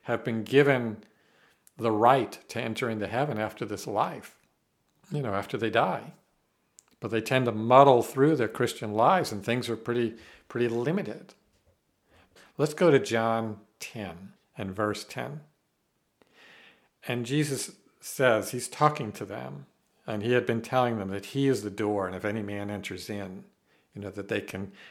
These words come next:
enter in and, and shall be saved and shall go in and out and find pasture. He was talking about that. But in verse ten, he says, "The thief comes not but for to steal and to kill and to destroy."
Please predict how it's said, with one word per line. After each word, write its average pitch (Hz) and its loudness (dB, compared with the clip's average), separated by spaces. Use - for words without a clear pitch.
enter 110 -4
in 107 -2
and, 104 -8
and 110 -4
shall 104 0
be 101 -4
saved - -6
and 98 -8
shall 120 -8
go 101 -2
in 101 -4
and 95 -6
out 98 0
and 110 -14
find 95 -6
pasture. 92 -6
He 107 -6
was 107 -6
talking 110 -2
about 92 -14
that. - -10
But 127 4
in 135 4
verse 165 2
ten, 120 2
he 127 -6
says, 120 -2
"The 120 -8
thief 185 0
comes 143 0
not 120 4
but 113 0
for 110 -4
to 98 -2
steal 101 -4
and 95 -6
to 95 -12
kill 95 -6
and 98 -8
to 101 -8
destroy." 95 -4